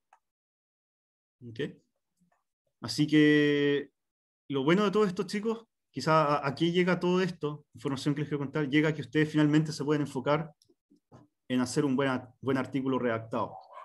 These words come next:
un buen gráfico, buena introducción, buen-, buena re-, buena escritura, ¿cierto? Y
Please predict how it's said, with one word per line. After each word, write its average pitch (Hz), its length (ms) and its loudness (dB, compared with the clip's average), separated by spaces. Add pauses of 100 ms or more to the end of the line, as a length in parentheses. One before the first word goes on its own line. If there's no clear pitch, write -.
un 113 80 -10
buen 123 180 -2
gráfico, 120 760 -2 (140)
buena 127 200 -2
introducción, 123 680 -2
buen-, 117 300 -4
buena 123 220 4
re-, 117 180 -6 (320)
buena 139 180 4
escritura, 139 800 4 (1000)
¿cierto? 151 440 0
Y 127 580 6